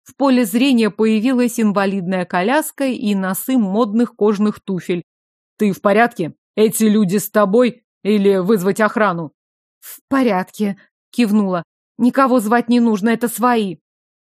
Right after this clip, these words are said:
«Эм, прошу прощения за вопрос, но насколько свои?» деликатно поинтересовался Алим. «Ситуация не располагает».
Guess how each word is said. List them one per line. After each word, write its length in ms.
«Эм, 640
прошу 340
прощения 640
за 140
вопрос, 520
но 280
насколько 920
свои?» 540
деликатно 640
поинтересовался 1000
Алим. 260
«Ситуация 800
не 160
располагает». 800